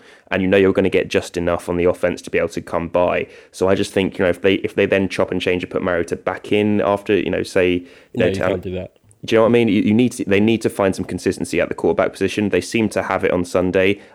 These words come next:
Speaker 1: I think they've just gotta run with it, especially while, the, like you said, the A F C South is so wide open.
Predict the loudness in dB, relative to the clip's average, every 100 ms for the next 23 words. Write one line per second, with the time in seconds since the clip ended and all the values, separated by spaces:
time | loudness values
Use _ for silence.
0 | -8 -4 -4 0 -2 0 -4 0 0 2
1 | 2 2 2 2 2 -2 -2 0 2 2
2 | 0 -4 -4 -4 -2 -4 0 -2 -2 -4
3 | -4 -4 -2 0 0 0 -4 -6 -12